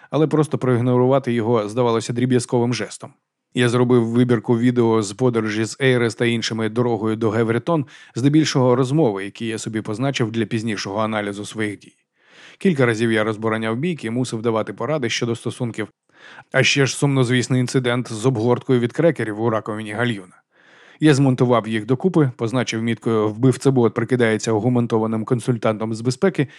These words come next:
і відправив Гуратінові. Він ще переглядав відео, коли у вестибюль із головного входу війшов представник сірого кризу.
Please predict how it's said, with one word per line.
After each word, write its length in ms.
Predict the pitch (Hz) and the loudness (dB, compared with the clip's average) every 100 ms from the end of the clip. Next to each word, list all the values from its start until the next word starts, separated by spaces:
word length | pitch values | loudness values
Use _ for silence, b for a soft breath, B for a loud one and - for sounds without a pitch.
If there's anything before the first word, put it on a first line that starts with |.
| B - | B 2
і 80 | |
відправив 640 | 165 131 120 117 123 113 - | 4 4 2 2 2 -2 -4
Гуратінові. 640 | 135 139 107 - 90 - - _ _ _ _ _ - | 2 4 4 -2 -20 -20 -20 _ _ _ _ _ -4
Він 180 | 131 123 | 0 0
ще 180 | - 120 | 0 0
переглядав 560 | 117 113 117 117 113 | 0 0 2 2 0
відео, 280 | 120 143 117 | 0 2 2
коли 240 | 104 117 110 | 0 -2 0
у 120 | 110 | -2
вестибюль 440 | 113 - 120 127 | -4 -4 -2 0
із 200 | 123 107 | 0 -2
головного 420 | 110 117 117 107 | -2 -2 0 -2
входу 380 | 107 - 156 120 B B B | -2 -2 0 0 B B B
війшов 420 | 127 127 151 131 | 0 2 2 2
представник 520 | 120 - 117 120 117 | 0 -6 -6 -6 -6
сірого 340 | - 113 113 113 | -4 -2 0 -2
кризу. 300 | 92 - | -8 -14